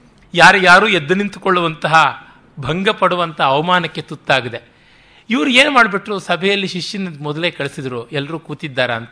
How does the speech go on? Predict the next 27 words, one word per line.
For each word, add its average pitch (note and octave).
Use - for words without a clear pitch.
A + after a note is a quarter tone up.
ಯಾರು F#3
ಹೇಳಲ್ಲ F3
ಅಂತ C#3+
ಗೊತ್ತಿತ್ತು. -
ಶಿಷ್ಯ G#3
ಎದುರಿಗೆ D#3+
ಹೇಳಿದ್ರಂತೆ, C#3+
"ನಾನು C3
ಚಪ್ಪಾಳೆ E3+
ಹಾಕ್ಕೊಂಡು D3
ಕೂತ್ಕೋತೀನಿ, E3
ನನ್ನ C#3
ಹಾಗೆ D#3
ತೊಗೊಂಡೋಗಿ D3+
ಕೂಡಿಸ್ಕೊಂಡು D3+
ಬಿಡಿ C3
ಅಲ್ಲಿ C3
ಆ D#3+
ವೇದಿಕೆಯ E3
ಮೇಲೆ" C3+
ಅಂತ. C3
ಹಾಗೆ A3+
ಅವರನ್ನ G3
ಪಲ್ಲಕ್ಕಿಯೂ A3+
ಇಲ್ಲ, G#3
ಮೇನೆಯೂ G3+
ಇಲ್ಲ, D3+